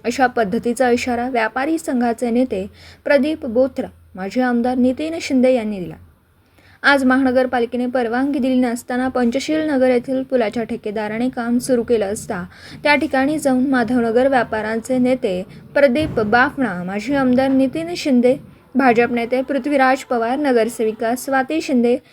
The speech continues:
यांनी ठेकेदाराला हे काम सुरू केल्यामुळे जनतेला होणाऱ्या त्रासाची जाणीव करून दिली व पलीकडच्या रखडलेल्या पुलामुळे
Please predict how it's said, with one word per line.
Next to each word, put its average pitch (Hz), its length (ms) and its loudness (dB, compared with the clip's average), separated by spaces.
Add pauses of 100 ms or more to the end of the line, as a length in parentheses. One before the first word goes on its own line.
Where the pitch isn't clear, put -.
(260)
यांनी 311 340 2
ठेकेदाराला 262 640 2
हे 294 140 -2
काम 247 280 -4
सुरू 330 240 -2
केल्यामुळे 240 560 0
जनतेला 208 440 -4
होणाऱ्या 269 380 0
त्रासाची 247 520 -2
जाणीव 214 300 -4
करून 220 280 -2
दिली 160 180 -6 (1120)
व 240 100 0
पलीकडच्या 240 640 -2
रखडलेल्या 247 500 2
पुलामुळे 220 580 -2